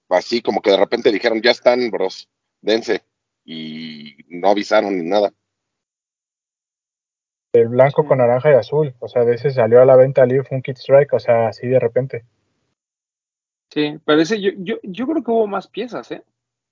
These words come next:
Speaker 2: Es que, por ejemplo, ahorita, o sea, este viene el de mi talla, está en doscientos ochenta y el último se vendió en doscientos sesenta, y el naranja, güey, el último se vendió en trescientos y un, ahorita está en seiscientos.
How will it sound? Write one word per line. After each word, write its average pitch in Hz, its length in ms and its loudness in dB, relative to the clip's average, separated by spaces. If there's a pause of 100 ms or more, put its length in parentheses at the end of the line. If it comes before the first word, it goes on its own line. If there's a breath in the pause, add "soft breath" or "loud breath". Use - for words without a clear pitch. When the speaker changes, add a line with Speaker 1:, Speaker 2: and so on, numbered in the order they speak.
(1200)
Speaker 2:
Es 127 120 -4
que, 160 100 0
por 127 160 4
ejemplo, 147 260 4
ahorita, 135 240 6
o 131 60 2
sea, 139 100 -2
este 143 160 0
viene 151 220 4
el 156 40 4
de 131 120 4
mi 123 160 -4
talla, 143 340 8
está 160 160 2
en 139 140 -4
doscientos 135 680 -4
ochenta 143 460 2
y 127 40 6
el 123 40 4
último 131 300 -2
se 117 80 -8
vendió 117 220 -2
en 135 40 -4
doscientos 135 460 -4
sesenta, 127 400 4
y 117 100 0
el 113 100 0
naranja, 123 440 2
güey, 147 200 6
el 135 60 2
último 127 300 0
se 120 120 0
vendió 117 460 6
en 127 80 2
trescientos 127 580 0
y 120 120 -8
un, 117 140 -6
ahorita 120 360 2
está - 140 -6
en 127 80 -2
seiscientos. 131 640 -8